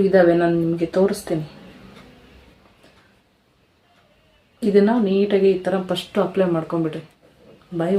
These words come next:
ಒಳಗೆಲ್ಲ ಹೊಂಟೈತಲ್ಲ, ಅಷ್ಟು ಟೇಸ್ಟ್ ಐತೆ. ಕಾಫಿ ಹಚ್ಕೊಂಬಿಟ್ಟು ನೋಡ್ರಿ,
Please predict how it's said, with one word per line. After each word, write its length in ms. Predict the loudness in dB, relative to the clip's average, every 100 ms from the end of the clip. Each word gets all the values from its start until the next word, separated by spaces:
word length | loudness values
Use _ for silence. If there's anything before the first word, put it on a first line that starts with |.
| 0
ಒಳಗೆಲ್ಲ 280 | 0 0 -2
ಹೊಂಟೈತಲ್ಲ, 440 | -4 -6 -6 -8 -10 -16 -20 -18 -12
ಅಷ್ಟು 180 | -10 -8 -4
ಟೇಸ್ಟ್ 260 | -4 -4 -6
ಐತೆ. 140 | -6 -6
ಕಾಫಿ 180 | -8 -8 -14
ಹಚ್ಕೊಂಬಿಟ್ಟು 480 | -8 -4 -4 -2 -4
ನೋಡ್ರಿ, 200 | -4 -4